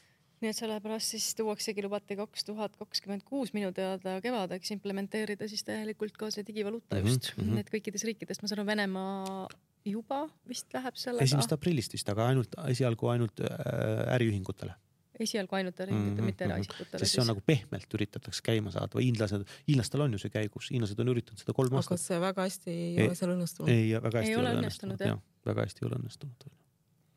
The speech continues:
Speaker 1: Et kas me võime ühel hommikul siis nii-öelda üles ärgata nii, et, äh, et vana rahasüsteem enam ei toimi?
Speaker 2: No.
Speaker 1: Ja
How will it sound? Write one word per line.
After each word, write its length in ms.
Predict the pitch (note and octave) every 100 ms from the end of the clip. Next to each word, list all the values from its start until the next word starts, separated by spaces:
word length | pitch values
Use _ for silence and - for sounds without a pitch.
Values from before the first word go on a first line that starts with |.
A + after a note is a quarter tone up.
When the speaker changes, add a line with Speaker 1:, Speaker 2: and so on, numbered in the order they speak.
| _ _ _ -
Speaker 1:
Et 60 | -
kas 100 | A#3
me 60 | A3+
võime 220 | G#3 G3
ühel 160 | G3
hommikul 300 | F3+ F3+ F3 F3
siis 140 | F3+
nii-öelda 260 | F#3 F3 F3
üles 220 | F#3 F3+
ärgata 300 | F3 E3+ F3
nii, 120 | F3 E3
et, 260 | E3 _
äh, 280 | F#3 F#3 F#3+ F#3 _ - G3+
et 100 | F#3+
vana 180 | F#3+ F3+
rahasüsteem 640 | F#3+ F3 F#3 - F3 F3 E3+
enam 160 | E3+ E3+
ei 80 |
toimi? 320 | F3 D#4 G#3+ G3+ - _ _ _ _ -
Speaker 2:
No. 180 | - G#2
Speaker 1:
Ja 360 | E3 F3+ F#3